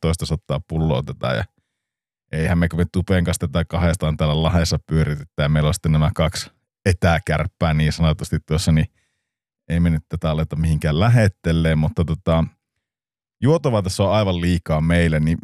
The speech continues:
mietittiin tuossa vähän, että, että jos me laitettaisiin tätä hyvää, hyvää eteenpäin ja laitettaisiin vähän jakkoon näitä, mutta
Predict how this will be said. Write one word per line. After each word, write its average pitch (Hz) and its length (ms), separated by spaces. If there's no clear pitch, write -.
mietittiin 131 600
tuossa 110 260
vähän, 110 300
että, 85 260
että - 240
jos 131 160
me 127 60
laitettaisiin 110 500
tätä 92 180
hyvää, 90 440
hyvää 98 380
eteenpäin 78 500
ja 73 80
laitettaisiin 82 360
vähän 82 200
jakkoon 82 420
näitä, 73 220
mutta 76 300